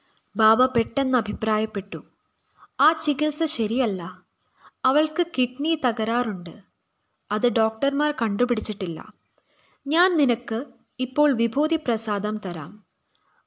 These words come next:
അത് അവൾക്ക് അയച്ചു കൊടുക്കുക. അതോടെ പ്രശ്നപരിഹാരമാവും. സുഹൃത്തുക്കളെ, ആ കുട്ടി ഒരിക്കൽ പോലും അവൻ്റെ അമ്മയ്ക്ക്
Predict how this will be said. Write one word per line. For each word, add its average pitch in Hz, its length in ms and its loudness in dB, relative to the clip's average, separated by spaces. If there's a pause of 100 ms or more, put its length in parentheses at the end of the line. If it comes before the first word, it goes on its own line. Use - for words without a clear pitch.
അത് 214 220 0 (260)
അവൾക്ക് 262 360 2
അയച്ചു 214 340 -2
കൊടുക്കുക. 185 440 -4 (680)
അതോടെ 320 320 4
പ്രശ്നപരിഹാരമാവും. 208 1300 -2 (960)
സുഹൃത്തുക്കളെ, 220 760 -4 (640)
ആ 311 140 6
കുട്ടി 247 480 -4 (320)
ഒരിക്കൽ 294 440 2
പോലും 269 380 4 (120)
അവൻ്റെ 240 360 0 (100)
അമ്മയ്ക്ക് 233 480 -2